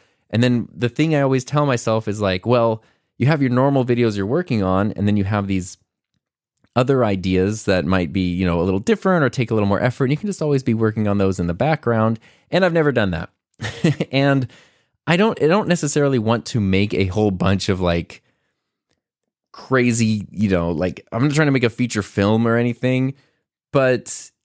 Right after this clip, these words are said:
something I admire in a lot of my favorite channels are that a lot of the creators, they really don't seem to have a regular schedule. They're just always working on something.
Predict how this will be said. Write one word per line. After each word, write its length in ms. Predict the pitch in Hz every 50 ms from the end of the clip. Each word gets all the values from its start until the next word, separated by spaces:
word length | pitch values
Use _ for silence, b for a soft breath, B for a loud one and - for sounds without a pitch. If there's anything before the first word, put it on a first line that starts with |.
| _ _ _ _ _ _ _ _ _ _ _ _ _ _ _ -
something 440 | - - 180 196 - 240 233 208
I 140 | 180 160 147
admire 500 | 135 120 113 107 107 113 117 120 120 117
in 100 | 107 110
a 60 | 104
lot 220 | 98 101 98 104 113
of 80 | 104
my 160 | 104 101 95 95
favorite 520 | - - - 101 104 98 98 98 90 -
channels 680 | - - 120 113 110 104 95 87 87 87 85 - - - _ _ _ _ _ _ _ _ _ _
are 200 | 107 113 117 113
that 140 | 120 117 -
a 100 | - 120
lot 180 | 117 135 165
of 100 | 202 233
the 80 | 254 190
creators, 500 | - - 131 131 143 139 135 127 113 -
they 120 | 104 98
really 300 | 98 107 135 196 285 311
don't 480 | 277 180 - - 95 98 127 139 - -
seem 340 | - - 117 113 123 123 117
to 80 | 113
have 320 | 104 92 95 90 107 117 117
a 60 | 101
regular 400 | 98 101 104 104 107 101 98 92
schedule. 500 | - - - 92 95 110 123 139 139 127
They're 180 | 117 127 127 123
just 360 | 120 - 170 180 - - - - -
always 480 | 104 113 120 120 120 123 117 101 95
working 400 | 90 92 98 95 - - - 82
on 160 | 82 73 67 -
something. 580 | - 82 76 71 - 76 73 64 62 - -